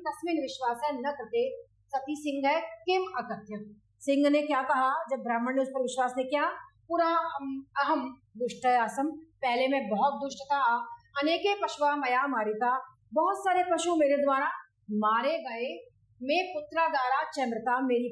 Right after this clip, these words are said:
पत्नी और मेरा, मेरे बच्चे उसमें खत्म हो गए।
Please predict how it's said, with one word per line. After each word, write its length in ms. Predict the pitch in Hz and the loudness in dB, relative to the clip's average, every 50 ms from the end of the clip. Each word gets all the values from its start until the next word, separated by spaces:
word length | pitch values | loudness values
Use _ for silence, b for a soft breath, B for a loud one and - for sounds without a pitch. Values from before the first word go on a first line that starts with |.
| 247 - | -2 -2
पत्नी 380 | 269 262 262 269 311 339 349 359 - - - 262 | -2 -2 0 2 2 4 4 2 0 -2 0 2
और 260 | 247 247 254 240 240 | 4 4 4 2 -2
मेरा, 420 | 247 240 240 240 240 240 247 247 247 240 233 233 233 - - - _ _ _ _ - | -2 0 2 2 2 2 2 2 2 2 0 -2 -4 -10 -18 -20 _ _ _ _ -16
मेरे 300 | 220 226 226 233 233 233 - | -4 0 2 2 4 2 2
बच्चे 380 | 226 233 233 - - 320 330 330 330 | 0 -2 -4 -2 0 2 2 2 2
उसमें 260 | 294 - - 220 233 226 | 0 -4 -4 -4 -4 -4
खत्म 260 | 233 - - 262 262 | -4 -4 -2 0 2
हो 120 | 269 262 269 | 2 2 4
गए। 220 | 294 311 320 339 | 4 2 2 2